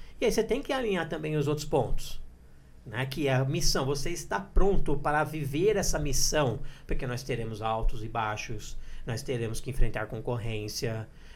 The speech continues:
nós teremos que enfrentar coisa, fatores externos aí, política, preço, né? Dólar, sei lá, né? Inflações. Então, nós teremos fatores que vão fazer com que a gente brigue um pouco mais nessa nossa missão, beleza? Cada batalha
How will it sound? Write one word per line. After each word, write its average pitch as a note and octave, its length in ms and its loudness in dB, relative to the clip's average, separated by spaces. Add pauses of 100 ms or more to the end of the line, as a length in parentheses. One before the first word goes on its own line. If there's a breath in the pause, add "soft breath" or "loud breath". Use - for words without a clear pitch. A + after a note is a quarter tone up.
nós B2+ 160 -6
teremos A2+ 340 -4
que - 140 -12
enfrentar A2 680 2
coisa, - 300 0
fatores G#2+ 580 -2
externos A2+ 720 -2
aí, G#2+ 240 -6
política, B2 640 -2
preço, A2+ 520 -6
né? A#2 160 -6 (160)
Dólar, B2+ 320 -2
sei A#2 200 -6
lá, A#2 320 0 (280 loud breath)
né? A#2+ 120 -4
Inflações. A#2+ 960 -2
Então, A#2 120 -6
nós C3+ 220 -4
teremos F3 640 2
fatores A#2+ 760 0 (480 loud breath)
que F3 220 -2
vão F#3+ 260 0
fazer D#3 460 4
com D#3+ 140 -2
que D#3 180 -2
a C#3 80 0
gente C3 340 -2
brigue - 320 2
um D3+ 60 -2
pouco F#3+ 240 4
mais G3+ 280 -2
nessa G3 280 0
nossa G3 300 -2
missão, E3 320 -2
beleza? B2 560 -2 (260 loud breath)
Cada A#2 240 -6
batalha D3+ 760 0